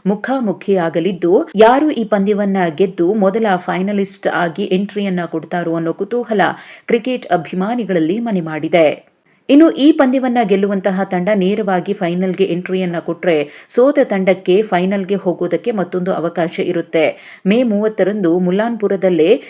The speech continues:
ಎಲಿಮಿನೇಟರ್ ಪಂದ್ಯ ಆಗುತ್ತೆ. ಗುಜರಾತ್ ಮತ್ತು ಮುಂಬೈ ಈ ಪಂದ್ಯದಲ್ಲಿ ಮುಖಾಮುಖಿಯಾಗಲಿವೆ. ಈ ಪಂದ್ಯದಲ್ಲಿ ಸೋಲುವ ತಂಡ ಟೂರ್ನಿಯಿಂದ ಹೊರಬಿದ್ರೆ,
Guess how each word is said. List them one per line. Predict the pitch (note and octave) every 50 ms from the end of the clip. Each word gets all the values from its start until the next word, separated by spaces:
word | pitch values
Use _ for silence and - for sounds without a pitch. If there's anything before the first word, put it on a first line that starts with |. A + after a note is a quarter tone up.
| - -
ಎಲಿಮಿನೇಟರ್ | F#3+ G#3 A#3 B3 C4 B3+ A#3 G#3+ G#3+ G3+ F#3+
ಪಂದ್ಯ | - F#3 F3 F3 F#3+ G3+ G3 -
ಆಗುತ್ತೆ. | F3 E3 D#3 D#3+ E3+ - - F#3 D#3+ - - - - - -
ಗುಜರಾತ್ | E3+ F3+ F3+ G#3+ A3 A#3+ B3+ B3+ G#3
ಮತ್ತು | G3+ F#3+ F#3+ G#3 G3
ಮುಂಬೈ | F#3 F#3 F#3 F#3 F#3+ G3 E3+
ಈ | - - F#3 F#3+
ಪಂದ್ಯದಲ್ಲಿ | F3+ G3 F#3 F3+ F#3+ F#3 F3+ F3+ F3+
ಮುಖಾಮುಖಿಯಾಗಲಿವೆ. | F3 D#3+ D3+ D3 - F3+ F3 F3 E3+ E3+ - - F3 D#3+ D#3 D#3 E3 D#3+ D#3+ D#3+ G3 A#3
ಈ | A3+ - G3 A#3 B3
ಪಂದ್ಯದಲ್ಲಿ | - G#3+ G3 F#3+ G3+ G3 F#3+ G3 F#3+ F#3 F3+ D#3+ D3 D#3+ - - - _ -
ಸೋಲುವ | - - A#3 A#3+ B3+ C4 C4+ A#3 A#3+ G#3+
ತಂಡ | G3+ - F#3 F3 E3+ E3+ E3+ E3+ G#3+ G#3 G#3
ಟೂರ್ನಿಯಿಂದ | G#3 G#3+ A3 G3 G3+ G#3 G3 F#3 F3 F3
ಹೊರಬಿದ್ರೆ, | F3+ F3 - E3+ F3 E3+ F3 G3 E3+ - F#3 F3+ D3+ C#3+ B2 - _